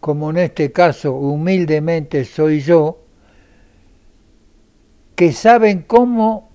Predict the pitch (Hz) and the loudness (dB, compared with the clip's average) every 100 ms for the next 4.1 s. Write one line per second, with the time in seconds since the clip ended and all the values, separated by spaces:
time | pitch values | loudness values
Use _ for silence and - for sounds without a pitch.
0 | - 180 175 - - 220 190 143 139 _ | -2 0 0 -2 2 4 6 2 -4 _
1 | _ _ _ _ _ _ - 185 151 170 | _ _ _ _ _ _ -4 -4 -2 0
2 | 160 160 156 156 127 208 220 - 180 165 | 0 0 -2 -4 -4 -2 -2 -2 0 2
3 | 160 165 139 - 185 135 - 123 113 120 | 0 -4 -8 2 2 2 -6 -6 -4 -6
4 | - | -8